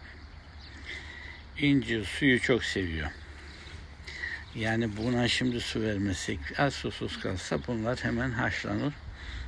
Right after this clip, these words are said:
dökülmeye başlar. Bakın aynısı burada da var.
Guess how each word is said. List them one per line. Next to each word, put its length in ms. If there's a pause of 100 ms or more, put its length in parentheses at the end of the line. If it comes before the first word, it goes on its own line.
(140)
dökülmeye 540
başlar. 460 (1000)
Bakın 300
aynısı 440
burada 280
da 120
var. 240